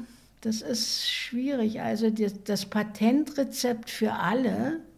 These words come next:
das gibt es, glaube ich, nicht. Das, äh, äh, man muss es wollen. Ne, äh, in dem Moment, wo Sie nicht mehr wollen,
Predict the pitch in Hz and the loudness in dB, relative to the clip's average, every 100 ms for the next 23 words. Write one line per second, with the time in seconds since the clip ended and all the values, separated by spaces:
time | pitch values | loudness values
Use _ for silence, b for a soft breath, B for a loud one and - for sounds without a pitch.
0 | - _ _ _ - _ - _ _ _ | -20 _ _ _ -20 _ -20 _ _ _
1 | - 147 - 220 220 202 151 - 147 147 | -12 -6 -2 2 2 2 -4 0 -2 -2
2 | 160 170 - 185 180 - - - - _ | -4 -4 -4 -4 -6 -8 -14 -20 -20 _
3 | _ _ _ _ _ _ _ _ _ - | _ _ _ _ _ _ _ _ _ -8
4 | 190 202 - - 226 202 202 202 208 208 | -2 0 0 0 2 2 2 2 2 -2
5 | - b b b b b - 359 285 240 | -8 b b b b b -16 -8 -4 -4
6 | 233 233 220 220 220 262 269 285 - 220 | -2 4 8 12 12 12 6 2 2 2
7 | 180 196 220 247 190 160 156 160 - - | 0 2 4 4 4 2 0 -4 -10 -20
8 | _ _ _ _ _ _ _ _ _ 226 | _ _ _ _ _ _ _ _ _ -4
9 | 269 254 220 247 202 180 196 254 208 233 | 0 0 0 0 0 0 0 4 6 6
10 | 285 320 311 262 254 262 - 240 247 226 | 6 6 6 6 6 4 4 4 4 8
11 | 233 262 - 277 285 269 220 202 220 233 | 8 8 6 4 4 4 2 4 6 8
12 | 190 180 175 175 | 6 2 -2 -6